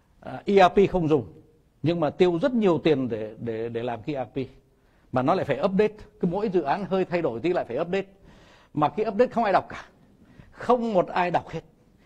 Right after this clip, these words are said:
Hay đúng hơn là chỉ có kẻ thù nó đọc để nó, nó phá mình thôi, chứ còn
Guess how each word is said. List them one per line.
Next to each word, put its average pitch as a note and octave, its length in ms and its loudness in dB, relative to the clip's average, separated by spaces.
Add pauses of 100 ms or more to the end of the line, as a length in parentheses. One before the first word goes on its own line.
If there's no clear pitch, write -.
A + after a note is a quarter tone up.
(240)
Hay G3+ 160 6
đúng A3+ 140 2
hơn G#3 160 4
là E3 60 -2
chỉ C3 140 -4
có D#3+ 80 -4
kẻ C3 180 -4
thù D3 260 -4
nó E3+ 80 0
đọc D3 160 -2
để B2+ 100 -4
nó, D3 120 -10
nó D#3+ 140 -10
phá D#3+ 220 -4
mình E3 160 -6
thôi, C#3+ 100 -4
chứ E3 100 -4
còn C3 280 -4